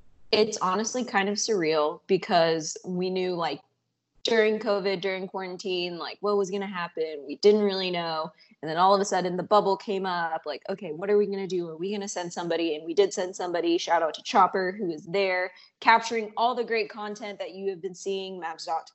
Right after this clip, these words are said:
com, on Mavs Social. So, yeah, and now it's like, okay, the whole reason that they're there to play basketball games is now actually happening. And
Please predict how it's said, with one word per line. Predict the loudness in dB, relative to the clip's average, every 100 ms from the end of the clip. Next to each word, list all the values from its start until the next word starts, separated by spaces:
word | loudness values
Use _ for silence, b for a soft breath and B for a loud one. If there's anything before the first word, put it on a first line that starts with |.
| -2
com, | 0 2 0 -2 -2
on | -6 -14
Mavs | -18 -16 -4
Social. | 4 4 4 0 2 2 0 b b b b
So, | 0 6 8 8 2 -2 -8
yeah, | -10 -2 2 2 2
and | -4 -2
now | 0 0
it's | -2 -6
like, | -6 -6 -10 -14
okay, | -12 -12 -12 -16 -18 -14
the | -14
whole | -10 -6
reason | -2 -4 -6
that | -12
they're | -10 -4
there | -2 -2 -4 -6 -12
to | -14
play | -10 0
basketball | 0 0 -4 -6 -8
games | -10 -12 -12 -12 -14 -12
is | -6 -4 -4 -6
now | -6 -4 -4
actually | -4 -8 -4 -2 0
happening. | 4 4 2 -6 -8 -8
And | -8 -8